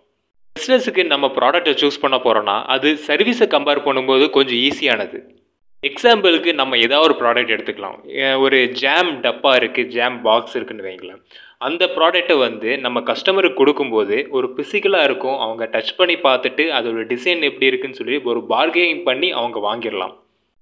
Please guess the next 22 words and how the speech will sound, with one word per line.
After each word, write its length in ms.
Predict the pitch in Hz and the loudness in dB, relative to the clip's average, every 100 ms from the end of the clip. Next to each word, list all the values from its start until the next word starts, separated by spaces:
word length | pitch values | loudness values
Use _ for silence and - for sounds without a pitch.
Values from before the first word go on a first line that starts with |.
| _ | _
அதே 260 | - 160 180 | -4 2 2
இதுல 240 | 160 139 | 4 2
டிராபேக்ஸ் 480 | 131 135 196 226 - | 2 2 4 4 4
எடுத்துக்கிட்டோம்னா, 720 | 151 - 147 127 117 110 123 135 | 0 2 0 0 0 2 0 0
ஈஸியா 380 | 170 226 254 220 | 0 0 0 2
இருக்கனால 460 | 156 139 131 131 | 2 2 0 2
எல்லாருமே 420 | 127 127 156 165 160 | 2 2 2 2 0
இந்த 140 | 131 | 0
பிசினஸ்க்குள்ள 560 | 123 123 156 - 143 110 | -2 -4 -6 -4 0 2
வருவாங்க. 580 | 113 127 117 113 113 | 4 2 2 0 -2
அதனாலேயே 560 | 123 127 139 151 151 156 | 0 -2 0 0 2 4
ஒரு 200 | 143 123 | 4 2
பெரிய 340 | - 139 180 | 0 0 2
காம்படிஷனே 720 | 190 202 139 185 165 - 160 123 | 2 2 2 2 0 -2 -2 0
வரும். 300 | 101 101 - - _ _ _ _ _ - - - | -2 -4 -12 -20 _ _ _ _ _ -20 -20 -4
But 160 | 151 | -2
இதே 240 | 156 156 160 | 2 4 4
சர்வீஸ் 500 | 160 151 208 240 226 | 2 0 2 2 0
செக்டார் 200 | 190 180 | 2 2
நம்ம 240 | 160 131 | 2 0
போனோம்னு 360 | 127 139 156 160 | 2 2 2 2
பார்த்தீங்கன்னா 840 | 147 123 123 104 95 104 - - | 2 0 0 -2 -2 -2 -4 -16